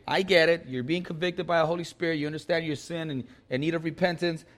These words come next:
and you're crying over that. That's a very good thing. You know, when you come to church, if you're like, "Man, I feel like I got beat up at church today." That message, that's a good thing, beloved. That's a good thing.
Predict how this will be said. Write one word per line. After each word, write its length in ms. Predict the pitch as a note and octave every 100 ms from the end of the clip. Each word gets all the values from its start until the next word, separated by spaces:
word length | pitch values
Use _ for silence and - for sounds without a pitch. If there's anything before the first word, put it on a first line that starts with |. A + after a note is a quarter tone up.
| -
and 140 | B2
you're 100 | B2
crying 460 | - E3+ F3 F3+ F3
over 220 | D#3+ D#3
that. 120 | D#3
That's 200 | D3 C#3+
a 20 |
very 380 | C3+ A#2 F3 F3+
good 240 | C#3+ D3+ -
thing. 320 | C3+ G#2 F#2 - _ _ _ _ _ _ _ -
You 100 | E3+
know, 100 | F#3
when 140 | F3+
you 80 | F#3
come 200 | A#3 A#3+
to 100 | G3
church, 360 | - A3+ G#3+ F#3+
if 120 | -
you're 80 | E3+
like, 180 | C#3+ - - _
"Man, 460 | G#2 A#2+ F3 D3+ G2+
I 360 | - _ _ -
feel 120 | G#3
like 120 | D3+
I 80 | C#3+
got 200 | C3+ G#2+
beat 180 | A#2 A#2+
up 140 | G3
at 140 | G3 -
church 280 | - A2
today." 280 | - A2 F#2 - _ _ _ _ _ _ _ _ -
That 200 | A2 F#2+
message, 560 | D#3 A3 - A#2+ F#2+ - - _ _ _ _ _
that's 180 | C3+ C3
a 40 | C#3+
good 340 | A2+ G3 G3+
thing, 140 | G3+
beloved. 500 | D#3 C#3 C#3+ E3+ F#3 - _ _ _ _ _ _ _ - _ _ _ _
That's 180 | D3 -
a 40 |
good 260 | D3 E3+ E3
thing. 300 | F#3+ C#3+